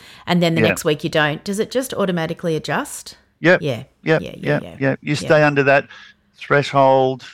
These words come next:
Speaker 2: um, but, you know, I talk to our clients often and they're all nervous, of course,
Speaker 1: Yeah.
Speaker 2: about that. Um, they're, they're limiting their work to, to
Speaker 1: Mm.
Speaker 2: maximize their financial position. I
Speaker 1: Mm.
Speaker 2: get that.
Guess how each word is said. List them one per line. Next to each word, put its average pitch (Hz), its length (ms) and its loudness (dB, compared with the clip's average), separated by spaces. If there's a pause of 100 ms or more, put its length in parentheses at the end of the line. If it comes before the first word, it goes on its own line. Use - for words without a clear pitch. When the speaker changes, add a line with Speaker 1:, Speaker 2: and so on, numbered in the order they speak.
Speaker 2:
um, 120 540 0
but, 123 200 -2
you 127 140 -2
know, 107 340 2 (580)
I 117 120 0
talk 131 340 -2
to 107 380 0
our 104 160 2
clients 104 560 -2
often 98 540 -4
and 95 260 -4
they're 104 280 2
all 117 720 0 (240)
nervous, 107 600 2
of 92 120 -8
course, 87 600 -2
Speaker 1:
Yeah. 110 80 -4
Speaker 2:
about 98 440 2 (340)
that. 117 480 0 (440)
Um, 101 300 0
they're, 104 280 4
they're 107 180 2
limiting 156 680 -2
their 143 180 4
work 147 520 0
to, 110 160 -4
to 107 440 0
Speaker 1:
Mm. - 20 -2
Speaker 2:
maximize 127 640 0
their 117 140 0
financial 117 540 -2
position. 117 480 -2
I 107 100 2
Speaker 1:
Mm. 98 40 -2
Speaker 2:
get 107 200 0
that. 123 380 0